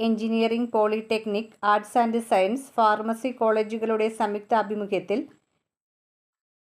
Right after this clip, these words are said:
രാജ്യത്തിൻ്റെ എഴുപത്തൊമ്പതാമത് സ്വാതന്ത്ര്യ ദിനാഘോഷം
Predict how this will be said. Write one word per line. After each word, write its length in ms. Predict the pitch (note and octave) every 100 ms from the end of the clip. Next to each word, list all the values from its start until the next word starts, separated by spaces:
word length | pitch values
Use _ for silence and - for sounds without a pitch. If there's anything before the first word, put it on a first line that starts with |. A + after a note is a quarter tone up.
| _ -
രാജ്യത്തിൻ്റെ 680 | A#3+ A3 A3 B3+ B3+ G#3 G3 A#3
എഴുപത്തൊമ്പതാമത് 1000 | A3+ A#3 A#3 A#3+ C4 B3 A#3+ A#3 A3+ A3+ A3+
സ്വാതന്ത്ര്യ 540 | B3 A3 G#3+ A3+ A#3
ദിനാഘോഷം 680 | A3 G#3 G3+ F#3+ G3 G3 A#3